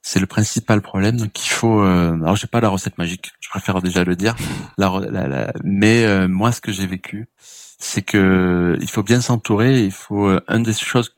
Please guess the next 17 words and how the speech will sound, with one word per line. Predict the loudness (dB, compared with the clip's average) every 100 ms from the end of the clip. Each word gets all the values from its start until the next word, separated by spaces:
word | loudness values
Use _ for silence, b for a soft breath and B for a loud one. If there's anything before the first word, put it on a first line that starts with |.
| _
qui, | -12 -4
qui | -2
est |
difficile | -2 -4 -2 0
à... | 0
une | 0
des | -2
choses | -2 -2
qui | -4
est |
difficile | -6 -8 -2 0
à | 0
faire, | 0 -2 -4 b b b b
c'est | -10 -6
quand | -2 0
on | 2 2
embauche, | 2 0 -2 -6